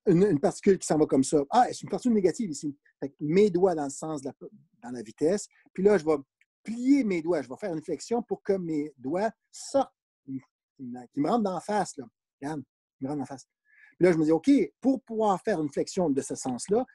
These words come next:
eh bien, je dois mettre mon pouce dans ce sens-là. » Fait que ça ici, c'est le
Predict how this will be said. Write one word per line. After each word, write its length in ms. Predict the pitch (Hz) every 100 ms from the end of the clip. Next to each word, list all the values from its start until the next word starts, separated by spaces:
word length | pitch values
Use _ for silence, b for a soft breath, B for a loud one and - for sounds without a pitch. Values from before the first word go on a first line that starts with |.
| b
eh 60 | 170
bien, 140 | 160
je 100 | 131
dois 140 | 117 156
mettre 180 | 180 151
mon 140 | 147
pouce 280 | 139 196 135
dans 120 | 131
ce 80 | -
sens-là. » 340 | - - 220 -
Fait 60 |
que 80 | -
ça 160 | - 185
ici, 180 | -
c'est 140 | 208 175
le 160 | 151